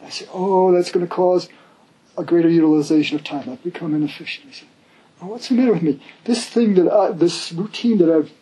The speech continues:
repeated and repeated and repeated, I haven't mastered it." Or I'm allowing other imaginations and imaginings and distractive thoughts to come, come through.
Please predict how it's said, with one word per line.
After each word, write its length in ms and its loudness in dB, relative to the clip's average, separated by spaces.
repeated 520 -2
and 80 0
repeated 400 -2
and 100 0
repeated, 320 -4
I 80 -4
haven't 420 -6
mastered 640 -4
it." 160 -18
Or 360 0
I'm 140 2
allowing 640 2
other 800 4
imaginations 1200 2
and 320 -2
imaginings 640 0
and 180 -2
distractive 520 -2
thoughts 460 -2
to 100 -6
come, 260 -8
come 220 -8
through. 420 -2